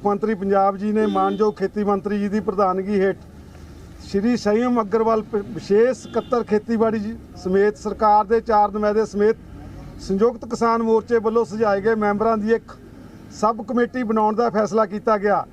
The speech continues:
ਇਹ ਕਮੇਟੀ ਕਿਸਾਨ ਜਥੇਬੰਦੀਆਂ ਨਾਲ ਮਿਲ ਕੇ ਕਿਸਾਨਾਂ ਨਾਲ ਸੰਬੰਧਿਤ ਮਸਲਿਆਂ 'ਤੇ ਵਿਚਾਰ ਕਰੇਗੀ।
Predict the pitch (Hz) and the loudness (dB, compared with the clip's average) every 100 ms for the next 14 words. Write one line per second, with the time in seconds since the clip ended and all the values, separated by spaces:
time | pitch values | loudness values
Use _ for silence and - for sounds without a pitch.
0 | - - - 220 240 - 226 262 254 247 | -20 -20 -6 0 0 0 0 2 2 -2
1 | 247 - 214 233 233 226 220 240 226 226 | -2 0 2 2 2 0 2 0 0 0
2 | 226 233 226 214 208 233 220 214 208 220 | 2 0 0 0 0 0 0 0 0 2
3 | 226 214 220 - 202 226 240 220 220 214 | 2 2 2 0 -2 0 -2 -2 -2 2
4 | 226 220 226 202 - 208 208 202 214 226 | 0 2 0 0 2 2 2 0 2 2
5 | 202 | 0